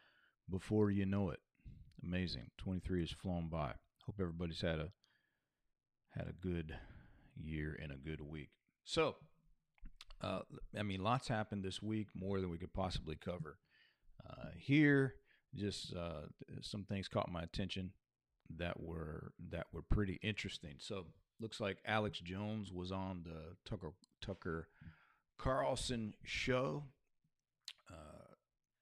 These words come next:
if you caught that, so interesting, interesting interview. <clears throat> And so many people think, you know, so m-, so many people m-, make Alex Jones out to be, uh, some crazy guy, nut job,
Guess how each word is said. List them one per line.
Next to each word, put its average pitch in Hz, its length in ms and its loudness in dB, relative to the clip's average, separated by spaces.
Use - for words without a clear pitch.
if 110 160 -14
you - 120 -20
caught 101 280 -4
that, 104 280 0
so - 360 -10
interesting, 104 600 -6
interesting 104 640 -10
interview. 101 640 -6
<clears throat> - 360 -4
And 110 160 -4
so 123 120 -4
many 123 180 0
people 104 280 -6
think, 101 300 -10
you 92 80 -12
know, 85 100 -10
so 110 180 -6
m-, 110 220 -4
so - 140 -4
many 101 180 -2
people 85 440 -6
m-, 95 100 -10
make 87 380 -4
Alex 90 340 -4
Jones 90 360 -2
out 90 240 -2
to - 80 -4
be, 80 380 -2
uh, 76 220 -4
some 92 420 2
crazy 107 600 10
guy, 98 520 4
nut 98 360 0
job, 82 300 -4